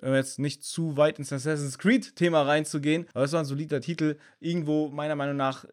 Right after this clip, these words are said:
schwächer als Black Flag, definitiv, aber irgendwo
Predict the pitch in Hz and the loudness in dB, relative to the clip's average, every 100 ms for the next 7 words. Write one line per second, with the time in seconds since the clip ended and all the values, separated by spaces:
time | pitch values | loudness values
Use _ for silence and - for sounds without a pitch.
0 | - - - - 131 131 147 - 190 190 | -20 -16 -12 -12 -6 -4 -2 -2 -2 -4
1 | - 131 135 139 135 - - _ _ - | -8 -4 -2 -4 -6 -14 -16 _ _ -2
2 | 117 110 - 127 196 - - 127 135 123 | 0 0 -2 0 0 -4 -8 -6 -4 -4
3 | - 165 262 - _ _ _ - - 113 | -4 -2 -2 -4 _ _ _ -20 -14 -10
4 | 127 131 160 147 151 147 - | -8 -6 -4 -2 -2 -2 -8